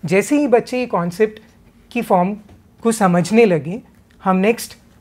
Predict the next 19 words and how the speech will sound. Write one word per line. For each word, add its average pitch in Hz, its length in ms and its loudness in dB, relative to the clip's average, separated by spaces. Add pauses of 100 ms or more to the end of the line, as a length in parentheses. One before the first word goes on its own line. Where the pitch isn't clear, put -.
(720)
फॉर्मली 247 560 4
उनको 226 480 -4
डिफाइन 202 460 -2
करेंगे 180 380 -2
कि 254 140 -8
कौन-कौन 180 480 -2
सी 262 160 -6
टर्म्स 175 380 -2
इसमें 240 280 -6
यूज़ 180 320 -4
होती 143 240 -12
हैं। 139 220 -16 (520)
पहला 240 300 6
टर्म 233 280 2
है 254 140 -2
वेरिएबल्स। 156 720 -6 (360)
Variables 226 580 0 (100)
are 208 300 0
symbols, 185 360 -2